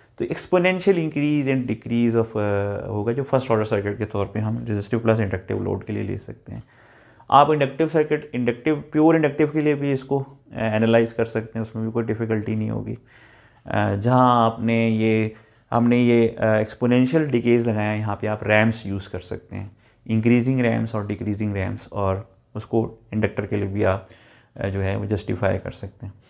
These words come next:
तो that's the all the operation for this circuit and, uh, I hope so, uh, you will understand। If I can summarize in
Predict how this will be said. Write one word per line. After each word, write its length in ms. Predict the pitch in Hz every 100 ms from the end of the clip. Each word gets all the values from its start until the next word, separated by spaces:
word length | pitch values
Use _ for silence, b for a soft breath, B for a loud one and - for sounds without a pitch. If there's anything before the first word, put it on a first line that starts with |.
| b b b b -
तो 220 | 123 117
that's 360 | 113 127 156 - -
the 500 | 151 147 143 135 127 -
all 260 | - 113 113
the 180 | 120 110 110
operation 500 | 117 104 110 110 - 113
for 160 | 113 107
this 200 | 110 110
circuit 460 | 101 98 117 117 b b b b b -
and, 180 | 110 107
uh, 320 | 107 107 104
I 100 | 104 110
hope 220 | 120 123
so, 160 | -
uh, 500 | 123 120 - 98 104 104
you 140 | 104
will 180 | 107 107 -
understand। 520 | 104 110 127 127 127
If 160 | 113 113
I 120 | 113 117
can 240 | 113 110
summarize 600 | - 110 110 110 113 110
in 180 | 110 107